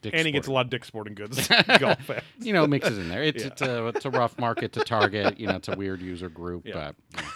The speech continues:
Speaker 1: if you can find those little, uh, diamonds in the rough,
Speaker 2: Yeah,
Speaker 1: you're gonna
Speaker 2: it's all about those
Speaker 1: score
Speaker 2: online
Speaker 1: big.
Speaker 2: personas, you
Speaker 1: Yeah.
Speaker 2: know. <laughs> Uh,
Speaker 1: But Matt was, uh, begging
Speaker 2: Your,
Speaker 1: us,
Speaker 2: your roommate, Matt?
Speaker 1: yeah, for, for content on, on, uh,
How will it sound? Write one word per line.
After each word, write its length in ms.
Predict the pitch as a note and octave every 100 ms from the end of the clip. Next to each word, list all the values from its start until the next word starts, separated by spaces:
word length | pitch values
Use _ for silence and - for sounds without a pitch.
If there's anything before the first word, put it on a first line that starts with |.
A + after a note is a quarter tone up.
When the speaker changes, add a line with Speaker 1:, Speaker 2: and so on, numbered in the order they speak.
| -
Speaker 1:
if 40 | A2
you 80 |
can 180 | - G#2+
find 320 | - A#2+ C3 C3
those 160 | A#2+
little, 400 | - A#2 A2+ G#2+
uh, 160 | G#2 G2+
diamonds 360 | F#2+ G2 G2 F2+
in 60 |
the 60 | F#2
rough, 240 | F2 D#2 -
Speaker 2:
Yeah, 80 | A2+
Speaker 1:
you're 80 | A#2
gonna 160 | E2+
Speaker 2:
it's 120 | A2+ A2+
all 140 | G#2+
about 220 | G#2+ A2
those 100 | A2+ G#2+
Speaker 1:
score 100 | G#2+
Speaker 2:
online 240 | G#2+ G#2+
Speaker 1:
big. 80 | G#2
Speaker 2:
personas, 520 | G#2+ A2+ G#2 F2 E2+
you 80 | E2+
Speaker 1:
Yeah. 80 | D#2+ F2 _ -
Speaker 2:
know. 240 | F3 D3 C3 _
<laughs> 60 | -
Uh, 640 | A2 G#2 G2+ G2 G2 F#2+
Speaker 1:
But 120 | G#2
Matt 220 | G2 G#2+ G2+
was, 300 | G#2 G2+ F2+
uh, 300 | E2 D#2+ D#2+ _ _ _ _ _ _ _ _ _
begging 400 | A2 G#2+ G2+ F2
Speaker 2:
Your, 80 | E2+
Speaker 1:
us, 40 | D#2+
Speaker 2:
your 100 | A2
roommate, 240 | G#2 G#2
Matt? 100 | A2
Speaker 1:
yeah, 140 | F#2+ D2
for, 400 | - F#2+ E2+ E2
for 220 | - F2+
content 520 | - G2 E2+ - F2
on, 240 | D#2 D2+ D2+ -
on, 240 | D2+ D2
uh, 260 | C#2 -